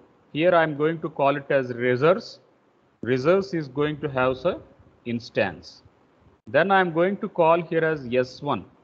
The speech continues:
What is S one? S one is going to call it as instance. Then I am going to call it as S two. S two is also called as an instance. So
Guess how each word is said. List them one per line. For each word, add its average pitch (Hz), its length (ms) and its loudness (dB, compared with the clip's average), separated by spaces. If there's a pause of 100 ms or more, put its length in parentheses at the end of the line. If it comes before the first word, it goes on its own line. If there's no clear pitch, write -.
(240)
What 151 180 -2
is 156 140 0
S 117 280 0
one? 85 160 -12 (180)
S 123 240 -4
one 175 180 0
is 156 140 -4
going 147 300 -2
to 151 100 -6
call 131 280 4
it 123 140 -6
as 147 280 0 (360)
instance. 113 600 -8 (520)
Then 165 220 2
I 196 80 6
am 180 120 0
going 175 240 0
to 185 120 -6
call 156 220 2
it 151 140 -8
as 156 200 -2
S 127 280 0
two. 135 220 -4 (560)
S 131 200 0
two 214 200 -4
is 190 160 0
also 160 340 2
called 151 380 2 (140)
as 131 160 -2
an 233 160 -4 (300)
instance. 110 560 -10 (440)
So 143 440 0